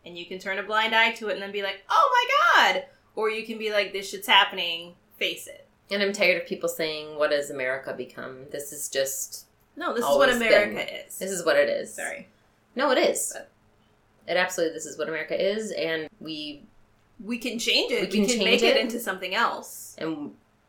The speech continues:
Speaker 2: I know my party, as white people, we need to fucking step up for once and make a fucking change, because obviously who's in power right now and who has the most pull, because it's going against a lot of people who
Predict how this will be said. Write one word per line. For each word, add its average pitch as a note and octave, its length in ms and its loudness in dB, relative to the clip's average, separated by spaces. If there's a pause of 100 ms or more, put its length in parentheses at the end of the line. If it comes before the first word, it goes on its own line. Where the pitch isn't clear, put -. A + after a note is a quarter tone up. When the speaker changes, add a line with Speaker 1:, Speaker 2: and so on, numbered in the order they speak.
(160)
Speaker 2:
I E3 140 8
know D#3+ 160 4
my D3 200 6
party, G3+ 480 0 (460)
as C#3 180 -6
white D3 200 -2
people, G#3+ 420 -4
we E3 120 -8
need E3+ 160 -8
to F3 200 -2
fucking D3+ 320 -4
step - 280 -8
up - 220 -8
for G3+ 100 -2
once C4 520 -8 (180)
and D3+ 140 -6
make C3+ 160 -6
a E3+ 40 -4
fucking A#3 340 -4
change, B3+ 420 -6
because D3+ 520 -4 (120)
obviously D#3+ 440 -2
who's D#3 220 -12
in D#3 60 -12
power D3+ 280 2
right G3+ 200 -2
now A3+ 240 -6 (840)
and D#3 140 -10
who D#3+ 140 -4
has D3 240 -4
the D3 80 -8
most - 500 -8 (140)
pull, F3 340 0 (260)
because D3 440 -6
it's C3 120 -10
going B2+ 300 -8
against A#2+ 400 -10
a A2 80 -10
lot A2 240 -10
of B2+ 380 -12 (160)
people C3 320 -10
who A#2+ 260 -12